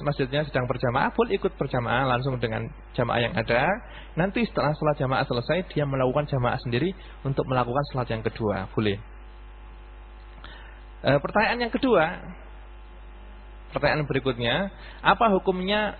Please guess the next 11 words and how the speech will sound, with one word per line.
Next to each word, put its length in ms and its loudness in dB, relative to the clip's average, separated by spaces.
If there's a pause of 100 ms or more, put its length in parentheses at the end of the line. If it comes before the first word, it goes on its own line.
menggerak-gerakkan 960 2 (1200)
jari 320 4
telunjuk 480 2
waktu 480 2
tahiyat 480 2
awal 320 2
atau 240 0
tahiyat 240 0
akhir? 360 0 (520)
Nah, 160 -4
untuk, 400 2